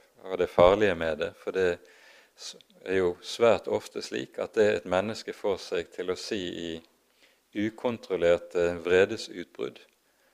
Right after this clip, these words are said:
det er noe en bittert angrer på, det er noe som kan slå kraftig tilbake på en selv også.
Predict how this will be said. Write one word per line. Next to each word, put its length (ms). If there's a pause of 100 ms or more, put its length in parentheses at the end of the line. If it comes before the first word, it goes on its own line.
(140)
det 80
er 80
noe 280
en 220
bittert 800 (240)
angrer 380
på, 180 (640)
det 120
er 40
noe 220
som 300
kan 260 (280)
slå 360 (340)
kraftig 640
tilbake 500
på 140
en 100
selv 480
også. 260